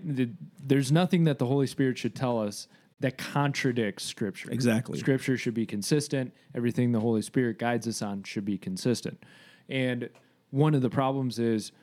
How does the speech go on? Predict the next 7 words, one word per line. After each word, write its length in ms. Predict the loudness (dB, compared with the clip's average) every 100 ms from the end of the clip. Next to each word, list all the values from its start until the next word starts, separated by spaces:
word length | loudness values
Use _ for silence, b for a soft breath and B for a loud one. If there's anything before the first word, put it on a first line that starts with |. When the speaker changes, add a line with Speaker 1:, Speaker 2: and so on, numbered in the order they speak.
| b b b b _ _ _ _ _ -2
Speaker 1:
we're, 520 | 2 4 4 2 -2 -2
we're 180 | 0
looking 600 | 0 2 2 2 2 0 -2
at 640 | -2 0 0 -2 -8 -12 -16 _ _ _
the 120 | -8 -4
situation 720 | -2 -2 0 2 2 -2 -4
today. 480 | -4 -4 -4 -6